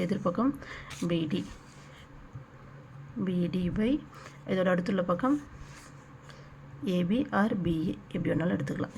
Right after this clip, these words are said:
சரிங்களா? இப்போ பி டிங்கிறது என்ன? இது வரைக்கும் எக்ஸ், இங்க அஞ்சு,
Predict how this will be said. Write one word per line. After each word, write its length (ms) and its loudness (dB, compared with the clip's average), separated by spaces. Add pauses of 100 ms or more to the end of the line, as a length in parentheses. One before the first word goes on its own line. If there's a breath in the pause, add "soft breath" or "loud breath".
சரிங்களா? 360 4 (600 loud breath)
இப்போ 140 2 (140)
பி 100 6 (160)
டிங்கிறது 340 4
என்ன? 120 4 (480)
இது 140 6
வரைக்கும் 360 2
எக்ஸ், 260 0 (240)
இங்க 140 8 (140)
அஞ்சு, 200 4